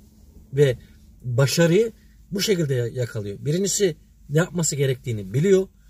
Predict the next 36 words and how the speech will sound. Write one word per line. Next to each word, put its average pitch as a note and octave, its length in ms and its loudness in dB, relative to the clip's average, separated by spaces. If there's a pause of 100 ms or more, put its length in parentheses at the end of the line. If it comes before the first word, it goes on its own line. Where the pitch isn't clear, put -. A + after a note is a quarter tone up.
(760)
Kafasında D3+ 480 0
canlan D#3+ 380 2
dediğim D#3+ 260 0
gibi A#2 160 -4
bin D3 120 -2
dokuz E3+ 220 -4
yüz - 60 -6
seksenli D3+ 420 -4
yıllarda B2+ 380 -2
bu F#3 100 -2
adamlar C#3 380 -4 (920)
bu E3 140 -12
telefonun F3+ 400 2
küçüleceğini D#3 600 -2
bileceği D#3 320 0
için A#2 260 -6
herkesin E3 560 -2
bu - 80 -6
telefonla D3+ 560 0 (440)
içinde D#3 300 0
hayatı C#3 440 2
yaşayacağı B2 420 0
için D#3+ 180 -4
biz C3 80 -6
şu D#3 140 -2
an D3 100 -2 (380)
telefonla D3+ 460 0
hayatı G#3 320 2
yaşıyoruz. C3 360 2
Her F#3+ 120 0
şeyi F3 180 -2
yapıyoruz. F#3+ 500 -2 (1500)
Televizyon E3 380 4
izliyoruz, D#3+ 380 0
haber D3 260 2
izliyoruz, D#3+ 600 0